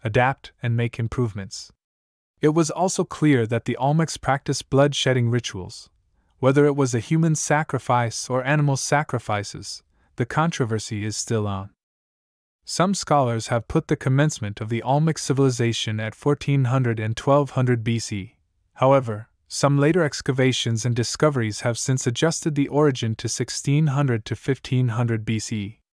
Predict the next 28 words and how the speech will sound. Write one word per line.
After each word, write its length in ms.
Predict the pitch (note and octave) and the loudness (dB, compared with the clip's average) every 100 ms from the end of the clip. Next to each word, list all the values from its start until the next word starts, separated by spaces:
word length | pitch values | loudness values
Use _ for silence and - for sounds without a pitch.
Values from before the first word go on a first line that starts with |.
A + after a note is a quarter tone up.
| _ _ _ _ - | _ _ _ _ 2
These 240 | D#3 D3+ | 4 4
discoveries 720 | - C3 - D3+ C3 A2+ G2+ | 0 0 2 2 2 -2 -2
were 100 | A#2+ | 0
at 140 | B2 - | 0 0
the 80 | A2 | -4
shrine 420 | - C3+ C3 A#2+ | 0 2 2 0
in 140 | A2 | 0
El 140 | A#2+ B2+ | 0 2
Minati, 560 | A#2 A2+ G#2+ F2+ - _ _ | 2 0 -2 -6 -12 _ _
San 400 | - - A2 A2 | -12 -4 0 0
Lorenzo. 600 | A2 A2 G#2+ G2+ F#2 G#2+ _ _ _ _ _ _ - | 0 0 -2 -6 -10 -12 _ _ _ _ _ _ -4
Eventually, 680 | B2+ C#3+ D#3 - A2 C3 - - | 2 2 2 -2 -6 -8 -12 0
the 100 | C3+ | 2
Olmecs 460 | D3 F#3 F3 - B2+ | 4 2 2 0 0
adopted 400 | A#2 F3+ - B2 | 2 2 0 0
the 80 | |
diets 420 | A2+ A#2 A#2+ A#2 A#2+ | 2 2 2 0 -2
available 500 | A2+ B2 A#2+ A2+ A2+ | 0 2 2 0 -2
in 120 | A2 | -2
the 80 | A2 | -2
region, 460 | A2+ G#2+ F#2+ F2+ - _ _ - | -2 -4 -8 -12 -18 _ _ -4
like 200 | B2 B2 | -2 0
farming 440 | - C#3 D3+ C#3+ | 2 2 4 2
maize 400 | B2 B2 C3+ C3 | 2 2 2 0
and 140 | A#2+ A#2 | -2 -2
other 220 | A#2+ A#2 | 0 0
food 280 | - G#2+ G#2 | -2 -6 -6
crops. 600 | - G#2+ F2 - - | -4 -4 -6 -10 -14